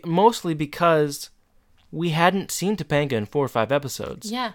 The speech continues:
Speaker 1: So it did seem weird that they were just like, "And they're in love ag-, remember?" But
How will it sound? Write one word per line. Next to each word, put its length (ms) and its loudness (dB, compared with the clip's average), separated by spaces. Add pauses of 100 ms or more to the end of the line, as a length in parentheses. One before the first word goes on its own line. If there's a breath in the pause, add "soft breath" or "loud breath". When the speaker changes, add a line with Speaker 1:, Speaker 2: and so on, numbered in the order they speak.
(120)
Speaker 1:
So 180 -2
it 140 -4
did 180 -2
seem 320 -4
weird 240 0
that 120 -10
they 100 0
were 120 -2
just 200 -12
like, 260 -4
"And 880 0 (280)
they're 180 4
in 60 0
love 220 6
ag-, 220 -6
remember?" 600 2 (360)
But 280 2